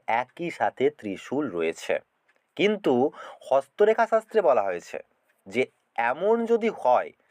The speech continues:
যে কারু হাতে এই তিনটি রেখাতেই যদি ত্রিশূল চিহ্ন গঠিত হয়, তাহলে বুঝতে হবে যে এই সব জাতক বা জাতিকারা পূর্বজন্মের কোনো বৃহৎ কাজ পেন্ডিং রেখে এসেছেন এবং এই জন্মে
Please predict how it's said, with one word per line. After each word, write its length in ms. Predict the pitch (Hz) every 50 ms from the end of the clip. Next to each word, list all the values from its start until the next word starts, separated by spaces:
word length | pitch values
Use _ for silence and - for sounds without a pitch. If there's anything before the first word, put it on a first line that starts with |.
| _ -
যে 120 | 117 123 117 - 127
কারু 240 | 117 120 131 160 180 160 160
হাতে 280 | 165 160 - - 180 180 165 - 147
এই 80 | 143 143 - _ _
তিনটি 460 | 160 175 202 208 214 214 214 - 214 170 135
রেখাতেই 480 | 123 - - 160 160 - - 165 170 165
যদি 300 | 139 151 139 131 143 143 139 - - - - - _ _ _
ত্রিশূল 500 | - 156 175 175 - - - 208 220 226 214 -
চিহ্ন 220 | 180 175 165 160 156 151 131
গঠিত 300 | 127 110 - 110 110 - 113 101 -
হয়, 260 | - 107 113 104 82 - _ _ _ _ _ _ _
তাহলে 280 | 107 107 104 113 110 107 95 104
বুঝতে 260 | 117 127 - _ 160 156 151
হবে 220 | 156 147 156 165 175 185 - - - - _
যে 120 | - 113 113 - _
এই 200 | - 117 123 156 160
সব 240 | - - 147 143 135 123 -
জাতক 360 | 107 98 98 - - 139 143 139 127
বা 80 | 120 117
জাতিকারা 640 | 104 87 95 92 - - 117 110 - 139 127 139 147 170 - _ _ _ - - - _ _
পূর্বজন্মের 840 | - 147 156 165 180 175 170 202 196 175 190 190 185 180 185 190 190 - _ -
কোনো 160 | 127 127 117 110 101 87
বৃহৎ 420 | 110 113 117 110 - 147 156 - _ - - 120
কাজ 160 | 123 123 117 117 110 _
পেন্ডিং 360 | 113 98 95 98 101 101 104 101 92 87
রেখে 180 | 82 - - 82 76
এসেছেন 320 | - 82 78 - 90 80 76 - _ _ _ _ _ _ - - - _ _
এবং 280 | 135 147 175 214 196 156 156 175 - - - - - - _ _ - 147 160
এই 120 | 202 226 240 233
জন্মে 400 | 202 214 214 208 202 208 208 208